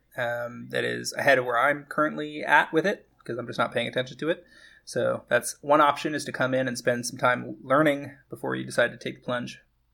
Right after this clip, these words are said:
At, at minimum, understanding that market helps you just make your decks cheaper on Magic Online.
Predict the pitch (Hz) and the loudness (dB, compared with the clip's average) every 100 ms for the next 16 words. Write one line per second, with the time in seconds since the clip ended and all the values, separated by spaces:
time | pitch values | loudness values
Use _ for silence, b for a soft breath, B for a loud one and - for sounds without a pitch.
0 | _ _ - 156 156 170 175 156 147 147 | _ _ 6 6 8 8 8 4 4 4
1 | 127 117 120 131 127 131 123 123 120 120 | 4 0 0 0 0 2 2 6 4 4
2 | 120 120 123 - - 135 135 131 120 120 | 2 2 -2 -2 4 4 4 -6 -6 -8
3 | - _ _ - 147 139 127 135 117 110 | -10 _ _ -16 -4 0 0 0 0 0
4 | - 131 127 127 65 65 - 65 - | -4 -10 -4 -4 -4 -6 -6 -8 -8